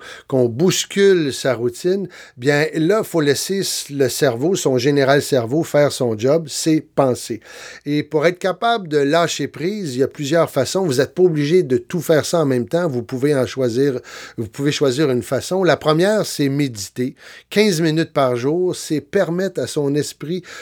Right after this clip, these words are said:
de se libérer. C'est aussi de s'ennuyer. C'est important, j'en avais parlé dans un balado, dans le dernier podcast pour, sur les mots. C'est important de s'ennuyer pour être capable de créer. Faut aussi,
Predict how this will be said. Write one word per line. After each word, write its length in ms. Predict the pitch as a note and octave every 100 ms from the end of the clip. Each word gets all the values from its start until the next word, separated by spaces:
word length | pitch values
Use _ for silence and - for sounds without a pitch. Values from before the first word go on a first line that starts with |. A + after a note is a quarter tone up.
| -
de 140 | A#2+ C3+
se 180 | -
libérer. 720 | C#3+ D3 E3+ C#3+ C#3+ B2+ A2+ A#2+ - -
C'est 320 | - - F#3+
aussi 460 | F#3+ E3 - A3+ A3+
de 140 | D3+
s'ennuyer. 580 | C#3 - F#3 E3 C#3 C#3
C'est 220 | B2+ F#3
important, 420 | G3+ G3 - G#3 F3
j'en 160 | D3
avais 220 | C#3+ E3
parlé 360 | D#3+ F3 D#3+ G3+
dans 280 | D#3+ C3 A#2
un 120 | B2
balado, 580 | A#2+ B2 A#2+ A2 C3+ F3+ - - -
dans 280 | C3 B2+ B2+
le 100 | B2
dernier 320 | C#3 D3+ E3+
podcast 560 | D3+ - - F3 - -
pour, 240 | B2+ A#2+
sur 300 | - C#3 A#2+
les 160 | B2+ A#2+
mots. 240 | B2+ E3 - - -
C'est 300 | - F#3 F3+
important 580 | A3 G#3+ G#3+ - B3+ B3
de 140 | D3
s'ennuyer 640 | B2 - C#3 C3 C3 D3+ F3
pour 220 | C3+ B2
être 120 | B2
capable 460 | - C#3 D#3 D#3 B2+
de 100 | A#2+
créer. 480 | - - A#2 G#2+ - _ _ _
Faut 180 | - F#3+
aussi, 520 | F#3 - - A#3 A3+